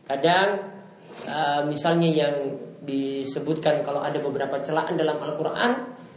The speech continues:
ya, padahal ayat tersebut bukan mencela, eh, bukan mencela seorang sahabat seperti Abu Bakar dan Umar, mereka tafsirkan seperti itu. Seperti misalnya ayat,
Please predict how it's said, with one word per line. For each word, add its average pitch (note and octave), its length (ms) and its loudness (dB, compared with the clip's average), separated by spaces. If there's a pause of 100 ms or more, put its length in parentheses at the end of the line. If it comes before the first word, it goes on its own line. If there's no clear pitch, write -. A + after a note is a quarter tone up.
(240)
ya, - 360 -10
padahal F3 520 2
ayat F3+ 280 2
tersebut G3+ 440 -2
bukan F#3+ 320 2
mencela, G3 600 2 (880)
eh, D#3+ 240 4
bukan E3+ 320 2
mencela G3+ 720 2 (480)
seorang F#3 480 2
sahabat G#3 400 0
seperti F3+ 320 0
Abu F3 240 2
Bakar F3+ 320 2
dan F3+ 80 2
Umar, G#3+ 560 0
mereka G#3+ 720 2
tafsirkan A#3 480 2
seperti A#3 560 0
itu. - 240 -2 (800)
Seperti D3 400 2
misalnya F3+ 480 4
ayat, F3+ 240 4